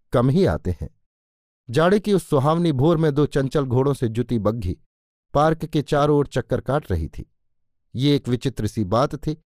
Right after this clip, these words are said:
क्योंकि स्वास्थ्य, गरीबी और बुद्धि के पीछे दौड़ने वाले कुछ महत्वहीन लोगों के सिवाय इस समय पार्क में शायद ही कोई आता हो।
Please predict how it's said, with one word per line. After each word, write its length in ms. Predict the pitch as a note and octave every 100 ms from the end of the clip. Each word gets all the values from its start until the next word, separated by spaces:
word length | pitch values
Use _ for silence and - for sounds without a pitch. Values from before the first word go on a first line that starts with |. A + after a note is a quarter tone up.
| _ _ _ -
क्योंकि 240 | E3+ F3+
स्वास्थ्य, 580 | - D#3+ D#3+ - - - _ -
गरीबी 460 | E2 C3 D#3+ D3+ D#3
और 140 | C3+
बुद्धि 380 | A#2 B2+ A#2 C3+
के 100 | C#3+
पीछे 300 | B2 B2+ B2
दौड़ने 360 | A2+ A2 G#2+ A2+
वाले 320 | C3 D3 E2 _ _ _ _ -
कुछ 180 | F3
महत्वहीन 600 | D#3+ D3+ D#3+ E3 C#3 D#3+
लोगों 300 | C#3+ C3+ C3
के 100 | A#2+
सिवाय 400 | A#2+ C#3+ D3+ F#2 - _ _ _ -
इस 140 | F#3+
समय 320 | - E3+ E3 E3+
पार्क 380 | D#3 C#3+ D3
में 120 | D3 C#3+
शायद 380 | - A#2+ A#2
ही 220 | G2+ G#2+ G#3
कोई 220 | D3+ A2+
आता 240 | D2 -
हो। 240 | A2 D#2+